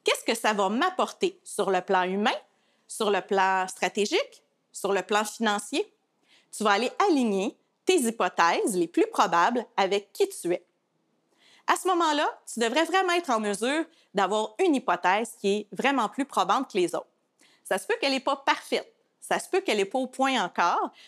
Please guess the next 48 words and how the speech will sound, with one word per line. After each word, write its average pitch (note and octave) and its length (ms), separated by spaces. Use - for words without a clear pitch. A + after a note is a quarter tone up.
mais C#4 140
ça G#3+ 160
devrait G3 360
être - 80
ton F#3+ 200
hypothèse A#3 560
la F3 100
plus D#4+ 280
probable G3 640
et - 80
ça G#3+ 160
devient F#3+ 340
ta F#3 140
nouvelle C#4 300
hypothèse A#3+ 500
de F3+ 100
travail. D#3+ 460
La F#3+ 120
modélisation, C#4+ 800
ça - 180
peut C#4 200
se - 120
transposer A3+ 880
dans F3 260
toutes G4+ 180
les G3 100
sphères B3+ 300
de G3 80
ta F3 240
vie. G3 240
Je - 80
t'invite D#4+ 320
à A#3 100
le G3+ 60
faire, B3 340
que G3 100
ce G3+ 160
soit B3 380
dans F3 300
un F3 100
sport, D#4+ 460
que F3+ 80
ce F#3+ 140
soit A3+ 220
pour G3+ 160
un E3+ 100
projet A#3+ 340
personnel. E3+ 600